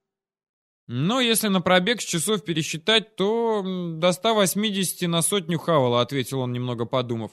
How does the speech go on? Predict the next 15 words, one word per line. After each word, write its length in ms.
«Но 160
двигун 420
погребанный 600
был, 220
так 280
литров 320
сто 160
тридцать, 420
если 200
новая». 460
«А 80
Б 120
Т 140
Р 240
новый?» 460